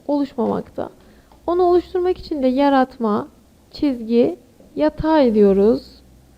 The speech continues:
Başlangıç ve son tıklıyorum. Bir tane de küçük oluşturuyorum metin için. Simetrik olduğu için oluşturduğum her şeyi ikişer tane aldı. Karşı tarafa da aldı.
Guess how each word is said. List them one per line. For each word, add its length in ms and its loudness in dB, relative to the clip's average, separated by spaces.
Başlangıç 760 -4
ve 140 -2
son 260 -8
tıklıyorum. 640 -4
Bir 60 -2
tane 340 -2
de 60 0
küçük 280 -12
oluşturuyorum 540 0
metin 320 -2
için. 320 -8
Simetrik 460 0
olduğu 260 0
için 340 -2
oluşturduğum 640 -4
her 200 2
şeyi 220 -4
ikişer 380 0
tane 320 -2
aldı. 260 0
Karşı 360 -4
tarafa 340 0
da 120 -2
aldı. 340 -6